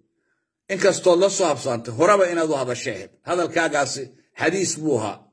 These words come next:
Waana kugu ma-, hambalyaynaynaa. Soomaali oo dhan way kugu mahadcelinaysaa. Inkastoo Soomaali oo dhan inay ka hadashay ahayd, dhibaatada halkaa ka jirta, xasuuqa meesha ka jira,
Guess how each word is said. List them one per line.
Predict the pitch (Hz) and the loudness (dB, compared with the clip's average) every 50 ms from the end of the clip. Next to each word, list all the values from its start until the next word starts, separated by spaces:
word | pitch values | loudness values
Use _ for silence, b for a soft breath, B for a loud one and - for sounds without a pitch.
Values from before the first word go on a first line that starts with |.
| _ _ _ _ _ _ _ _ _ _ _ | _ _ _ _ _ _ _ _ _ _ _
Waana | - 127 147 147 139 | 2 2 4 4 2
kugu | - 135 156 175 180 | 0 4 4 6 6
ma-, | 175 160 156 | 6 2 0
hambalyaynaynaa. | 127 127 135 131 131 143 143 143 147 147 139 123 113 110 107 98 - _ _ _ | -2 -2 -4 0 0 0 2 2 2 2 0 -2 -4 -4 -6 -8 -10 _ _ _
Soomaali | _ - - 131 131 135 143 147 165 | _ -8 -6 -4 -2 -2 0 2 4
oo | 170 165 | 4 6
dhan | 165 165 160 156 | 4 4 2 2
way | 151 131 | 0 -2
kugu | - - 135 147 165 | -2 -4 2 2 2
mahadcelinaysaa. | 156 147 139 135 120 120 139 139 135 113 101 - - 90 - _ _ b b b b b b b b | 4 4 2 2 2 0 -2 -2 -2 -6 -6 -8 -10 -12 -14 _ _ b b b b b b b b
Inkastoo | 202 202 - 196 180 - - - 185 170 | -10 -4 0 0 0 0 2 2 2 2
Soomaali | 160 - 165 156 156 160 160 170 196 | 4 4 2 4 4 4 4 6 4
oo | 190 180 | 4 4
dhan | 170 156 160 | 2 0 0
inay | 175 175 165 151 | 0 -2 -2 -4
ka | - - 180 | -2 -2 -2
hadashay | 165 156 156 143 - - 160 | 0 0 -2 -4 -2 -2 -2
ahayd, | 131 113 107 107 - _ _ _ _ _ _ _ | -2 -2 -4 -6 -12 _ _ _ _ _ _ _
dhibaatada | - 135 147 147 143 160 185 180 175 | -4 0 0 0 2 0 2 2 2
halkaa | 175 170 156 170 151 | 2 2 0 -2 0
ka | - 180 180 | 0 0 -2
jirta, | 147 139 135 123 - 151 135 131 - - _ _ _ _ _ - | -2 -4 -10 -8 -8 -8 -8 -8 -14 -20 _ _ _ _ _ -12
xasuuqa | - 117 131 139 - - 196 185 131 139 135 | -6 -4 -4 -2 2 4 4 4 4 2 0
meesha | 147 170 175 - 165 156 | 2 2 0 0 -2 -2
ka | 135 151 170 | 0 -2 -4
jira, | 160 160 170 165 156 | 0 0 0 0 0